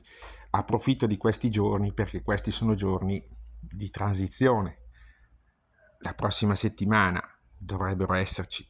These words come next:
con lavorazioni penso il dodici, cioè venerdì, e il pagamento, poi magari potrebbero fare anche il quindici, eh. Sapete che con, con l'A D I non si è precisi mai. Ehm, con,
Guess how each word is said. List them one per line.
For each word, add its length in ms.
con 200
lavorazioni 600
penso 380
il 80
dodici, 580
cioè 160
venerdì, 560
e 120
il 140
pagamento, 800
poi 100
magari 300
potrebbero 360
fare 220
anche 140
il 80
quindici, 500
eh. 240
Sapete 440
che 280
con, 460
con 280
l'A 260
D 60
I 220
non 220
si 120
è 60
precisi 400
mai. 280
Ehm, 960
con, 200